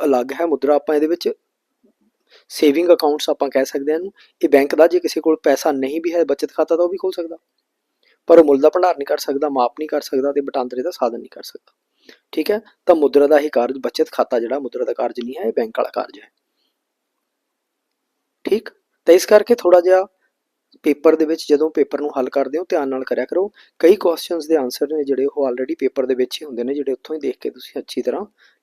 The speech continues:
ਲਿਖ ਸਕਦੇ ਹੈਗੇ ਹੋ। ਹੇਠ ਲਿਖਿਆਂ ਵਿੱਚੋਂ ਕਿਹੜਾ ਉਧਾਰ ਦਾ ਰਸਮੀ ਸਰੋਤ ਨਹੀਂ ਹੈ, ਠੀਕ ਹੈ। ਤੁਸੀਂ ਪੈਸੇ ਉਧਾਰ ਲੈਣੇ ਆ, ਰਕਮ ਉਧਾਰ ਲੈਣੀ ਆ, ਪਰ ਉਹ ਰਸਮੀ ਸਰੋਤ ਨਹੀਂ ਹੈ। ਰਸਮੀ ਮੀਨਸ ਹੁੰਦਾ ਜਿੱਥੇ ਤੁਹਾਨੂੰ ਸਰਕਾਰੀ ਤੌਰ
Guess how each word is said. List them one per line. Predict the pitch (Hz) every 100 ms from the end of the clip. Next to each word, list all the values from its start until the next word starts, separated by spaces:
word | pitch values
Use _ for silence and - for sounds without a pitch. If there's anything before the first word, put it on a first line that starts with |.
| 135
ਲਿਖ | 139 135
ਸਕਦੇ | - - 110 -
ਹੈਗੇ | - -
ਹੋ। | _ _ _ _ _ _ _ _ -
ਹੇਠ | 165 175
ਲਿਖਿਆਂ | 208 - 220
ਵਿੱਚੋਂ | 214 220 202
ਕਿਹੜਾ | 170 175 196 202 _ _ _ -
ਉਧਾਰ | 175 151
ਦਾ | 135 160
ਰਸਮੀ | 135 - 143
ਸਰੋਤ | - 131 170 - -
ਨਹੀਂ | 135 117 117
ਹੈ, | 117 _ _ -
ਠੀਕ | - 196
ਹੈ। | 240 _ _ _ _
ਤੁਸੀਂ | 135 -
ਪੈਸੇ | - 120 -
ਉਧਾਰ | 143 151 135
ਲੈਣੇ | 139 139
ਆ, | 156
ਰਕਮ | 127 143
ਉਧਾਰ | 139 147
ਲੈਣੀ | 139 135 160
ਆ, | 208 _ _ _ -
ਪਰ | 170
ਉਹ | 156
ਰਸਮੀ | 139 - 185 196
ਸਰੋਤ | 156 147 135
ਨਹੀਂ | 131
ਹੈ। | 147
ਰਸਮੀ | 131 - 165
ਮੀਨਸ | 170 165 170
ਹੁੰਦਾ | 170 185 - - _ _
ਜਿੱਥੇ | 143 - 185
ਤੁਹਾਨੂੰ | 175 156 160
ਸਰਕਾਰੀ | 139 131 131 143
ਤੌਰ | 143 139